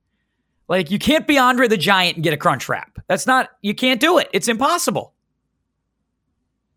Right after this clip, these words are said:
So anyway, big Andre guy. I've watched all the documentaries on him. Uh, I think, uh, those stories are terrific. And here's the thing I think about with Andre.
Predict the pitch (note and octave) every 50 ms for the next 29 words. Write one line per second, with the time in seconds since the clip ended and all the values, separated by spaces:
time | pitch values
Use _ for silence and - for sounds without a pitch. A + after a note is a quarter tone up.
0 | _ _ _ _ _ _ _ _ _ _ _ _ - - A#3+ A#3 A3+ G3 C3+ G2
1 | - _ - - D4+ D#4 B3+ B3 A3+ A3+ A3 G3 G3 F#3 E3+ D#3 D3 D3 C#3+ C#3+
2 | C#3 C#3 C#3 E3 - - D#3 E3 D3+ E3+ F#3+ F#3+ - - G#3 G#3 G#3 A3 F3+ G3
3 | F3 F3+ F3+ - D#3+ D3+ D3 D3 D3+ D3 C#3 C3+ C3 B2+ C3 C3 B2+ B2+ C3 C3+
4 | - _ _ _ _ _ _ _ _ _ - C#3 C3+ C3 B2+ B2+ B2 B2 - -
5 | B2 C#3 C3 - D#3+ D#3 C#3+ C#3+ - - - - C#3+ C3+ C3 B2+ B2+ C#3 D3 D#3+
6 | D3+ - - F3+ D#3 D3+ D3 C3+ C#3 C3+ B2 - D3+ C#3 C3+ D3+ D3+ - - A#3+
7 | D4+ D4+ A3+ - - - - - - - D4 D#4 B3+ D#4 C#4 D4 C4 A#3 G3+ -
8 | - G#3+ F3 G#3 F3 E3 D3 - D#3 D3 D3 C#3+ C#3+ C3+ B2 A2 F#2+ F#2